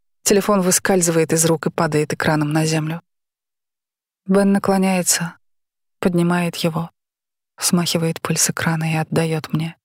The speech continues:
Потом кладет свою ладонь мне на плечо. Она очень-очень теплая, даже через футболку.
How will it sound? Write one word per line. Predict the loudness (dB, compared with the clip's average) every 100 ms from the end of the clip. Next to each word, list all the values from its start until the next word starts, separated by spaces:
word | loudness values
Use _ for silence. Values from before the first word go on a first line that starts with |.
| _ _ _ _ _ _ _ _ _ _ _
Потом | -6 -2 -2
кладет | 0 0 0
свою | 0 0 0
ладонь | 0 0 0
мне | 0 0
на | -2
плечо. | -2 -2 -2 -2 -6 -10 _ _ _ _ _ _ _ _ _
Она | -2 2 2 2
очень-очень | 2 2 2 2 0 0
теплая, | 0 -2 -2 -2 -2 -2
даже | -2 0 0
через | 0 2 0
футболку. | 0 0 2 2 -2 -6